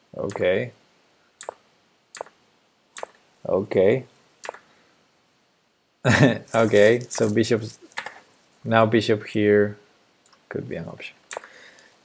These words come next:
Took, <laughs> yeah. Okay. Okay, good. Good technique. King A six, and there you go. <laughs>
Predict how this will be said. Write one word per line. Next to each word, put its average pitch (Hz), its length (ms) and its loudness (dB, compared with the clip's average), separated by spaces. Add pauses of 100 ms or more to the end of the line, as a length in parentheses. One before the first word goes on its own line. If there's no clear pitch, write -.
Took, 156 180 8 (420)
<laughs> - 420 -8
yeah. 123 300 12 (880)
Okay. 131 440 10 (600)
Okay, 202 240 10
good. 202 320 12 (120)
Good 139 220 2
technique. 147 560 4
King 131 180 0
A 127 100 8
six, 170 400 6
and 127 340 4
there 127 100 8
you 120 120 2
go. 143 360 6 (1500)
<laughs> - 20 10